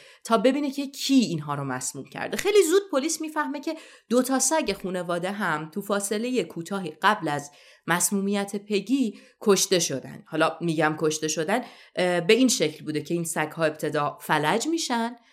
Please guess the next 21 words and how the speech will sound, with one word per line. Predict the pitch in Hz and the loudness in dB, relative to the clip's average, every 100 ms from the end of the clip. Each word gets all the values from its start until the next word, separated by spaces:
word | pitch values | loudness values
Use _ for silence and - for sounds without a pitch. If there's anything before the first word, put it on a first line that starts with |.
| _ - | _ -4
موهای | 170 185 170 156 139 | -2 0 2 2 0
تنشون | - - 180 156 151 147 | -6 -8 -6 -4 -6 -8
می‌ریزه | 165 294 359 311 | -4 0 0 0
و | 202 | -4
بعد | 170 160 170 - _ _ 185 | -4 -4 -4 -8 _ _ -6
میمیرن. | 175 151 139 139 160 | -4 -4 -4 -6 -6
انگار | 285 320 349 | -4 -2 -2
قاتل | - 175 170 226 | -2 -6 -6 -8
هر | 185 208 | -6 -8
کسی | 196 - 240 - 151 | -8 -6 -4 -4 -6
که | - 147 | -10 -12
بوده | 147 160 165 190 262 320 - | -8 -4 -2 -2 -4 -8 -6
اول | 190 185 202 294 | -6 -4 0 0
سم | 302 - 285 269 | -2 -4 -4 -4
رو | 294 | -6
روی | 269 269 | -4 -2
این | 269 269 - - - | -4 -4 -10 -20 -4
حیوانات | 185 175 160 160 175 | 0 2 2 -2 -4
آزمایش | 147 139 139 139 143 | -6 -6 -8 -6 -6
کرده | - 139 135 139 | -6 -8 -10 -12
بوده | 151 151 | -10 -12